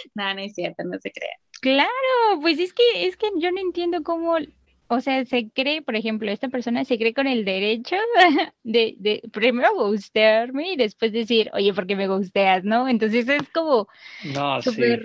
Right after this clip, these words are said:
Speaker 2: raro y ahí fue como un poquito rojo y yo fue, y yo, y yo ahí lo, lo,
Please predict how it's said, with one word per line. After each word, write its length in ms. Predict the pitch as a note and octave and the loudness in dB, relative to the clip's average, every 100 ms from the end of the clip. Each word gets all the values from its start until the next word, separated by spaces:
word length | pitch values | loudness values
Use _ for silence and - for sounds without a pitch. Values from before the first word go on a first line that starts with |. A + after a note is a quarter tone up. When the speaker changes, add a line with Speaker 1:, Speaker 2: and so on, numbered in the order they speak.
| A3+ A#3+ B3 B3+ | -2 0 4 4
Speaker 2:
raro 200 | C4 C4+ | 4 2
y 200 | B3+ A3+ | 2 0
ahí 220 | A3 C4 | 0 -2
fue 140 | - C#4+ | -6 -6
como 200 | A#3+ A#3+ | -2 0
un 140 | A#3+ | 2
poquito 380 | A#3 G#3+ - A#3 | 0 -2 -4 -4
rojo 560 | A3 G#3+ G3+ A#3+ A#3 - | 0 0 0 0 0 0
y 160 | B3 | 0
yo 120 | G#3+ G3+ | -2 -4
fue, 160 | A3 - _ - | -8 -12 _ -4
y 180 | A#3+ | 0
yo, 140 | A#3 B3+ | 2 2
y 100 | A#3 | 2
yo 160 | G3 C4 | -2 0
ahí 280 | B3 A3+ G#3+ | 0 0 2
lo, 180 | G3 - _ G3 | 0 -2 _ -2
lo, 260 | F#3 F3 | 0 -2